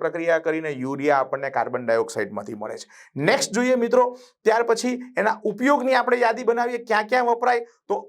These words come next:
અગ્નિશામક તરીકે, આગ બુઝાવવા માટે, બરાબર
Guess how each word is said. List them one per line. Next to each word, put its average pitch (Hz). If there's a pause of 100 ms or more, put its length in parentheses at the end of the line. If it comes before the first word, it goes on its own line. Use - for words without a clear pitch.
(100)
અગ્નિશામક 165
તરીકે, 120 (240)
આગ 156
બુઝાવવા 123
માટે, 107 (140)
બરાબર 233